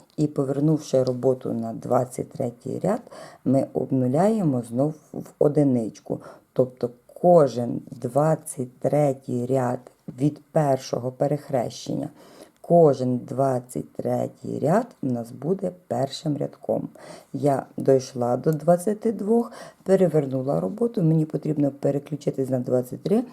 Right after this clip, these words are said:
але я переключаюся на одиничку. Так мені легше не заплутатися. І пров'язуємо рівно ту кількість рядів без, е, спусків, без закриття, без нічого,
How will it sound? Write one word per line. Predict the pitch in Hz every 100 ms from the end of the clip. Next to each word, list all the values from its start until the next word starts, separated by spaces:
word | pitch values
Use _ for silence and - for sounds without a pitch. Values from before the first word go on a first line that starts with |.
| - _
але | - 135
я | 139 170
переключаюся | 233 214 214 - 180 180 - 175
на | 131 131 151 -
одиничку. | 147 139 131 127 127 - - - - _ -
Так | 214 -
мені | 160 131
легше | 127 143 - 170 -
не | 143 139 147
заплутатися. | 147 - - 113 - - - - - - - - - - -
І | 269 285 -
пров'язуємо | - 156 135 160 185 196 185 190 180 190 - - - _
рівно | 147 156 147 135 135 _
ту | - 131 127 - -
кількість | - 131 - 127 123
рядів | 123 123 123 120 - -
без, | 127 180 220 - - - -
е, | 180 170 170 170 170 175 175 175 - -
спусків, | 165 - - 190 202 - - 175 170 - - - -
без | 135 165
закриття, | 165 185 185 170 170 170 180 190
без | - 165 175
нічого, | 180 175 196 175 165